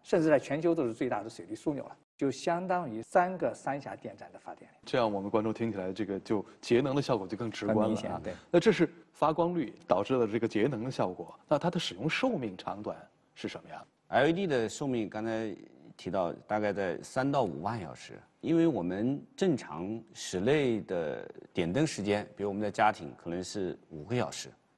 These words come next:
Speaker 3: 像这样的算下来，一年两千个小时，如果三万小时的话，就能可以用到十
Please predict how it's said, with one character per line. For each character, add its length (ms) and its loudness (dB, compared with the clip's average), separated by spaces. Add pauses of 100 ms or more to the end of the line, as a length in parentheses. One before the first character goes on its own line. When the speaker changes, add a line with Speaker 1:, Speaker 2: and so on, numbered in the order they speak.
Speaker 3:
像 260 4
这 100 2
样 120 6
的 80 2
算 300 2
下 140 2
来， 180 -6 (160)
一 120 0
年 460 4 (160)
两 180 -2
千 160 -6
个 100 -4
小 140 -2
时， 240 -14 (300)
如 160 -4
果 140 2 (580)
三 240 4
万 80 4
小 100 0
时 100 -10
的 60 0
话， 60 2
就 100 -6
能 120 -6
可 80 -10
以 80 -4
用 120 -2
到 160 -2
十 480 -2